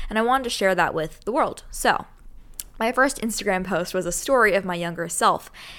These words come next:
And this story goes like this. Basically, I was five years old when my <laughs> spinach wrap lunch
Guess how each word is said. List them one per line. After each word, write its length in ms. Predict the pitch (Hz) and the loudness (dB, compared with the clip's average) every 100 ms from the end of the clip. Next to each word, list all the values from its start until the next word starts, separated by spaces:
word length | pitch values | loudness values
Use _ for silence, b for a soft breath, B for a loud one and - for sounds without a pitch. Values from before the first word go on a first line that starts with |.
| B - | B -8
And 600 | 196 196 190 185 180 180 - - - - | -2 2 2 2 -2 -6 -12 -18 -18 -12
this 180 | 175 190 | -10 -8
story 500 | 190 180 165 170 180 - | -2 0 0 -4 -10 -6
goes 180 | 156 | -6
like 140 | 151 160 | -6 -6
this. 300 | - - - | -6 -6 -2
Basically, 680 | 240 302 262 254 202 185 190 - - | -2 0 -4 -6 -4 -4 -6 -14 -8
I 140 | 180 175 | -2 -2
was 200 | 175 - | -2 -4
five 340 | 247 247 233 | -4 -4 -2
years 200 | 233 196 | 0 0
old 320 | 165 135 - B B B B - | -2 -4 -10 B B B B -6
when 560 | 214 220 214 208 208 - | 0 2 2 0 -4 -6
my 600 | 214 226 214 214 208 208 - - - | -2 0 0 0 -2 -4 -10 -20 -20
<laughs> 280 | - 269 - | -12 -10 -10
spinach 800 | - - - 269 285 285 311 - B B B | -8 -8 -2 0 0 -2 -6 -10 B B B
wrap 540 | 202 208 208 - - - - - - | 2 6 6 4 -2 -20 -16 -14 -8
lunch 600 | 214 208 165 226 - - | 0 2 2 2 -4 -6